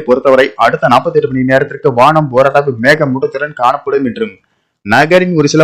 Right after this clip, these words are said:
பகுதிகளில் இடி மின்னலுடன் கூடிய மிதமானது முதல் கனமழை பெய்யக்கூடும். மேலும் தமிழக கடலோர பகுதிகள், மன்னார் வளைகுடா மற்றும் குமரி கடல் பகுதிகளில் சூறாவளி காற்று மணிக்கு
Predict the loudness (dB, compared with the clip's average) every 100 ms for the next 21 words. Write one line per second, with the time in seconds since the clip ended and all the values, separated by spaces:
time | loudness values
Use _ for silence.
0 | 2 2 2 2 0 -6 _ -4 0 2
1 | 2 2 2 2 2 2 2 0 -4 0
2 | 2 4 2 0 0 0 0 -8 -4 0
3 | 0 0 0 0 -2 -2 -4 0 0 -2
4 | _ _ 0 2 2 0 2 2 2 2
5 | 4 4 4 4 4 4 4 2 2 2
6 | 2 2 2 0 -2 -4 -6 -12 0 0
7 | 2 0 2 2 2 2 0 -2 -2 0
8 | 2 0 2 0 2 -2 -2 0